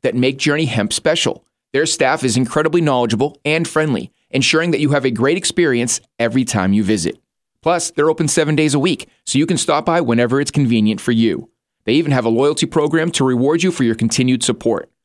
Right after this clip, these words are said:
With two locations to better serve you, Saint Elmo, and now on the North Shore next to the walking bridge. So why wait? Your journey to wellness and relaxation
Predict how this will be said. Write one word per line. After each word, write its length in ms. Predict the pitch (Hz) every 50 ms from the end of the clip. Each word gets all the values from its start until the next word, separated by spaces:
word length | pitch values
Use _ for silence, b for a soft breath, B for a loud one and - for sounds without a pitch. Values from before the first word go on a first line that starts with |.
| _ _ _ _ -
With 140 | 110 -
two 140 | - - 180
locations 560 | 185 196 196 - 190 185 185 - 202 196 180 -
to 80 | 131
better 200 | 107 127 131 160 175
serve 280 | - - 170 147 123
you, 260 | 98 117 117 135 - b b b b
Saint 280 | - - 165 170 180 -
Elmo, 460 | 156 156 165 175 175 175 190 185 B B B B -
and 100 | 104 101
now 240 | 107 113 135 160 160
on 120 | 156 135
the 80 | 113 107
North 240 | 107 120 147 160 -
Shore 360 | - - 160 151 160 175 170 B B B
next 260 | 107 131 147 - -
to 60 | -
the 80 | 160 180
walking 380 | 139 135 120 104 - 113 101 90
bridge. 380 | 98 92 80 71 - - - _ _ _ _ _ _ _
So 140 | - - 190
why 200 | 185 202 202 202
wait? 380 | 196 190 233 233 117 - - _ _ _ _ _ -
Your 140 | 135 160 160
journey 300 | 123 127 165 175 202 202
to 100 | - - 151
wellness 400 | 143 147 156 175 185 180 - -
and 100 | 147 147 180
relaxation 800 | 185 196 208 202 202 - - 233 240 - - 127 113 135 143